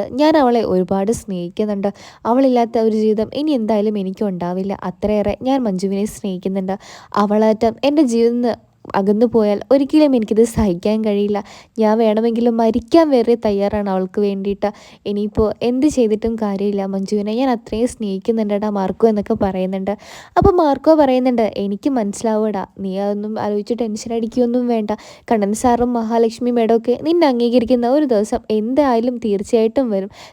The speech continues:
നീ അതുവരെ കാത്തിരിക്കുക, അവളെ നല്ലോണം സ്നേഹിക്കുക, നല്ലോണം കുടുംബജീവിതം നീ നന്നായിട്ട് നയിക്കുക" എന്നൊക്കെ പറയുന്നുണ്ട് മാർക്കോ ആണെങ്കിൽ. അങ്ങനെ സാഗറിനോട് മാർക്കോ പറയുന്നുണ്ട്,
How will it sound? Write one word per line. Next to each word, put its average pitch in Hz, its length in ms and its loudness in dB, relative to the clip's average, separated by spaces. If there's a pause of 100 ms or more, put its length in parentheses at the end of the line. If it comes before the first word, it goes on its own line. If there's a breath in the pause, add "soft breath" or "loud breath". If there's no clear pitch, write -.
നീ 226 160 0
അതുവരെ 226 320 2
കാത്തിരിക്കുക, 214 600 -2 (120)
അവളെ 262 280 2
നല്ലോണം 208 520 -2
സ്നേഹിക്കുക, 208 500 -4 (280 loud breath)
നല്ലോണം 330 440 4 (360 soft breath)
കുടുംബജീവിതം 247 680 4
നീ 240 180 -2
നന്നായിട്ട് 202 500 -4
നയിക്കുക" 208 380 -2
എന്നൊക്കെ 233 260 -2
പറയുന്നുണ്ട് 208 520 -4
മാർക്കോ 185 420 -6
ആണെങ്കിൽ. 208 340 -2 (480 loud breath)
അങ്ങനെ 349 260 2
സാഗറിനോട് 269 600 4
മാർക്കോ 240 340 2
പറയുന്നുണ്ട്, 220 500 0